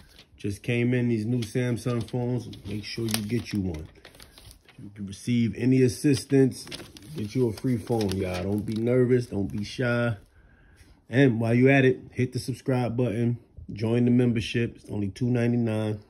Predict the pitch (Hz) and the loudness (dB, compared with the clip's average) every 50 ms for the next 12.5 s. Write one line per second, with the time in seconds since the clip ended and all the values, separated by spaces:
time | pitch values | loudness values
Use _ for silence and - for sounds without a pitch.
0 | _ _ _ _ - - 110 104 - - - 113 107 104 107 107 - - _ - | _ _ _ _ -14 -10 -10 -10 -8 -4 -2 0 0 0 0 -2 -6 -14 _ -20
1 | - - - - - - - 87 95 - 101 98 98 95 90 - - 95 85 85 | -20 -20 -18 -12 -10 -10 -8 -8 -6 -4 -2 -2 0 -2 -2 -4 -6 -8 -8 -8
2 | - - - - - - - - - - - - - - - - _ - - - | -10 -14 -14 -16 -16 -20 -20 -20 -20 -20 -20 -18 -18 -18 -18 -18 _ -20 -20 -20
3 | - - - _ - - - - - - - - - - - - - - - - | -20 -20 -20 _ -6 -6 -6 -4 -6 -8 -10 -10 -8 -6 -4 -4 -4 -6 -8 -10
4 | - - - _ - - 90 95 107 110 101 120 120 120 120 113 110 104 101 - | -10 -10 -14 _ -14 -10 -6 -6 -4 -4 0 2 2 2 4 2 2 0 0 2
5 | 127 120 117 117 120 117 101 104 101 117 117 113 110 101 101 110 110 104 104 117 | 2 4 4 4 2 0 -2 -2 0 0 2 2 2 2 2 4 4 4 6 6
6 | 123 131 127 123 127 123 113 95 92 104 101 101 104 - - 113 101 98 - 127 | 6 6 6 4 4 2 0 -2 -6 -6 -6 -6 -6 -6 -4 -4 -4 -2 0 0
7 | 123 120 117 110 117 120 117 107 107 - 123 113 113 110 110 - 127 123 113 107 | 0 0 2 2 2 2 0 0 -2 -2 0 2 2 0 0 -2 -2 -2 0 0
8 | - 98 120 117 - - - - 110 123 113 - - - - - 104 131 151 147 | 0 -2 -2 -2 -4 -6 -6 -2 -2 -2 -2 -4 -8 -10 -4 0 2 4 6 4
9 | 120 95 - - - _ _ - _ - - - _ - - - - - 110 123 | 4 2 0 -6 -12 _ _ -20 _ -20 -20 -20 _ -18 -12 -10 -8 -6 -2 0
10 | 139 147 151 147 127 107 98 92 - 95 110 135 139 120 107 98 - - - - | 2 4 4 4 4 2 -2 -4 -6 -4 0 0 0 0 0 -2 -4 -6 -8 -10
11 | - - 117 123 - - - 117 117 113 110 107 - - - 113 113 110 104 101 | -14 -14 -16 -16 -12 -8 -6 -4 -2 -2 -4 -4 -6 -8 -6 -4 -4 -4 -2 -2
12 | 107 110 110 110 110 104 101 98 98 | -2 -2 -2 -2 -2 -2 -2 -4 -6